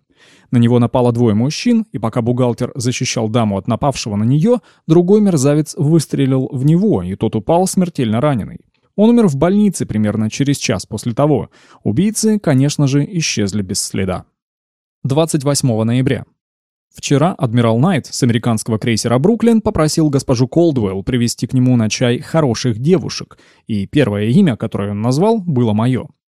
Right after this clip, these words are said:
Мы отправились в половине четвертого, и я никогда не ощущала себя в такой степени перышком. Возможно, страусовое перо лучше передало бы мое ощущение, как тогда, когда я вступила на палубу и прикоснулась к одному из огромных стальных чудовищ на корме.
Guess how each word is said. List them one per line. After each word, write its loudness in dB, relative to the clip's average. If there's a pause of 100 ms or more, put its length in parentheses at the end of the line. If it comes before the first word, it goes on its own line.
(120)
Мы 2
отправились 0
в -20
половине 2
четвертого, 0
и -4
я 0
никогда 0
не 2
ощущала 0
себя -2
в -14
такой 0
степени -2
перышком. -2
Возможно, 2
страусовое -2
перо 4
лучше 2
передало 0
бы 0
мое 0
ощущение, -2 (260)
как -12
тогда, 2
когда 2
я 2
вступила -2
на 0
палубу 2 (160)
и 2
прикоснулась 2
к -2
одному 2
из 0
огромных 2
стальных 0
чудовищ -2
на -2
корме. 0